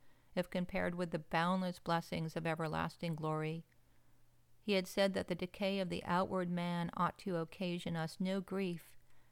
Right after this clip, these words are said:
inasmuch as the renovation of the inward man springs out of it. So we ask, what are your goals in Christ? Are you desirous of appropriating the newness of life you have in Christ and living in the surpassing greatness of his power?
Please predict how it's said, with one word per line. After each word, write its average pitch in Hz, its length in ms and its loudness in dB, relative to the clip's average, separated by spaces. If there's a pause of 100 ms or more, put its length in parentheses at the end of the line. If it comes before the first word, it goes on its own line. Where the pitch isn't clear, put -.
(160)
inasmuch 180 600 2
as 175 140 -2
the 170 100 -2
renovation 170 720 0
of 165 120 0
the 170 80 -2
inward 175 500 0
man 156 480 -2
springs 165 520 -4
out 165 200 2
of 160 120 0
it. 165 200 -2 (1160)
So 170 240 -2
we 185 160 0
ask, 185 500 -4 (1080)
what 196 140 2
are 190 80 0
your 180 260 2
goals 175 420 0
in 170 120 -4
Christ? - 640 -4 (640)
Are 180 100 0
you 175 160 2
desirous 180 720 0
of 175 100 -4
appropriating 180 800 -2
the 160 60 0
newness 165 440 0
of 160 120 -4
life 165 440 -2
you 170 140 -4
have 175 220 0
in 170 100 -2
Christ 175 560 0
and 165 180 0
living 175 280 2
in 175 80 0
the - 80 -2
surpassing 180 760 -2
greatness 175 480 -2
of 175 60 -2
his 165 160 -4
power? 180 500 -2